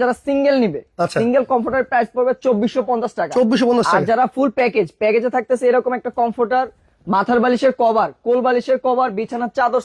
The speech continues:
Speaker 1: সেম ডিজাইনের পর্দা।
Speaker 2: আচ্ছা।
Speaker 1: যারা সাত পিসের এই প্যাকেজটা পারচেজ করবে, তাদের জন্য থাকবে only সাড়ে চার হাজার টাকা।
Speaker 2: সাড়ে চার হাজার টাকা।
Speaker 1: জি।
Speaker 2: দর্শক, যার যেমন পছন্দ হয় অবশ্যই আপনারা স্ক্রিনশট দিয়ে রাখবেন। স্ক্রিনের উপর নাম্বার আছে, এই নাম্বারে চাইলে যোগাযোগ করে অর্ডার করতে পারেন। সারা বাংলাদেশ থেকে চাইলে আপনারা নিতে পারবেন।
Speaker 1: জি, জি।
Speaker 2: ওকে,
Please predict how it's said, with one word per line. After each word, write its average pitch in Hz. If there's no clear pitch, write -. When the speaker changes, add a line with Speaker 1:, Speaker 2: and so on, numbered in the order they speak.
Speaker 1:
সেম 262
ডিজাইনের 247
পর্দা। 185
Speaker 2:
আচ্ছা। 175
Speaker 1:
যারা 208
সাত 240
পিসের 277
এই 247
প্যাকেজটা 247
পারচেজ 226
করবে, 247
তাদের 233
জন্য 247
থাকবে 240
only 254
সাড়ে 208
চার 214
হাজার 190
টাকা। 135
Speaker 2:
সাড়ে 240
চার 254
হাজার 226
টাকা। 202
Speaker 1:
জি। 175
Speaker 2:
দর্শক, 247
যার 254
যেমন 262
পছন্দ 269
হয় 277
অবশ্যই 262
আপনারা 262
স্ক্রিনশট 254
দিয়ে 262
রাখবেন। 254
স্ক্রিনের 262
উপর 247
নাম্বার 254
আছে, 262
এই 254
নাম্বারে 254
চাইলে 254
যোগাযোগ 247
করে 254
অর্ডার 233
করতে 254
পারেন। 285
সারা 262
বাংলাদেশ 254
থেকে 269
চাইলে 240
আপনারা 226
নিতে 240
পারবেন। 170
Speaker 1:
জি, 196
জি। 127
Speaker 2:
ওকে, 240